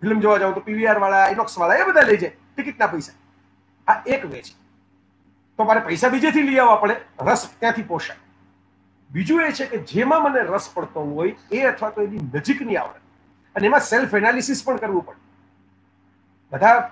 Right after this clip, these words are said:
અ, hero થવા માટે જ આવતા હોય, પણ ઘણા લોકો પછી આમ બધા, અ, પ્રોડ્યુસરના છોકરાઓ એના બાપુજીના પૈસે પડદા ઉપર દેખાતા હોય ને પછી આપણે જોઈએ ને,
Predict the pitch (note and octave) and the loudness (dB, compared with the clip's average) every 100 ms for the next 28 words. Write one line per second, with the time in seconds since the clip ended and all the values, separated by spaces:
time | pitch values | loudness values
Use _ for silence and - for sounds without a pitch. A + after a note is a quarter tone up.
0 | - F3 E3 D3 G3 A3 G#3+ G#3+ G#3 G#3+ | -6 -4 -2 -2 -2 2 4 4 2 -2
1 | G#3+ F#3+ F#3+ G3 F#3 F#3+ F#3 F3 D3+ F3 | -2 -2 0 0 0 0 -6 -8 -2 0
2 | F#3 F#3+ G3 F#3+ F#3+ - - _ - E3+ | 0 -4 -6 -2 -2 -4 -14 _ -8 -4
3 | F#3+ - E3 C#3+ C#3+ F3+ F#3 G#3+ G#3 A3 | -2 -2 -4 -4 -8 -6 -6 -6 -4 -2
4 | - G#3 A3+ A3 G#3+ G#3 F#3 F#3+ G#3 G#3 | 0 0 2 2 2 0 -2 -2 -6 -4
5 | G#3 G#3 G#3 G#3+ F#3 F#3+ G#3 G#3 G3+ G3+ | -4 -4 -6 -6 -4 0 0 -2 -8 -4
6 | G#3 G#3 G#3 G3 G3 G3+ F#3+ F3 E3 A3 | -2 0 0 -2 -6 -8 -6 -4 0 2
7 | G#3 | 2